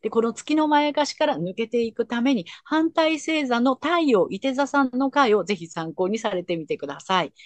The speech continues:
で、この反対星座を活用するとリセットができますので、えー、月と太陽が同じという方には特におすすめです。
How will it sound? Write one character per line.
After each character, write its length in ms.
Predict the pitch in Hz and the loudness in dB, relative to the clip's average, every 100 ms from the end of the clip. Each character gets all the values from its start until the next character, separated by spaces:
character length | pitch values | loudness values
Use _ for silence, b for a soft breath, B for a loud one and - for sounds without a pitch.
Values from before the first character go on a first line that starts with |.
| B B - | B B -10
で、 80 | |
こ 80 | 190 | -4
の 80 | 185 | -2
反 220 | 277 392 | 0 0
対 160 | 415 403 | 2 2
星 180 | 403 392 | 2 4
座 140 | 190 | 2
を 60 | 190 | 0
活 300 | 185 - 226 | -6 -2 0
用 140 | 220 | 0
す 160 | 214 214 | 0 -2
る 140 | 214 | 0
と 120 | 147 | -2
リ 140 | 147 190 | -4 -2
セ 180 | 277 | -2
ッ 60 | 277 | -2
ト 180 | - 277 | -2 -2
が 100 | 269 | 0
で 140 | 247 262 | -2 -4
き 160 | 285 | -2
ま 160 | 302 302 | -2 -2
す 140 | 220 | -4
の 200 | 156 151 | -4 -2
で、 220 | 165 190 B B - | 0 0 B B 0
え 140 | 175 | 0
ー、 40 | 165 | 0
月 240 | - 370 | -2 0
と 160 | 359 269 | 0 0
太 220 | 226 247 | 2 2
陽 240 | 240 170 | 4 2
が 120 | 156 - | 0 -4
同 240 | 165 170 | -6 -6
じ 180 | 175 302 | -6 0
と 140 | 254 | 2
い 120 | 170 160 | 2 -2
う 80 | |
方 300 | 160 180 165 | -6 -8 -6
に 160 | 139 143 | -4 -2
は 160 | 202 - | -2 0
特 300 | 185 180 151 | -4 -2 -6
に 160 | 175 - | -6 -8
お 80 | 156 | -14
す 180 | - 139 | -14 -16
す 180 | - | -10
め 200 | 135 131 | -8 -8
で 120 | 139 180 | -4 -4
す。 220 | 135 | -6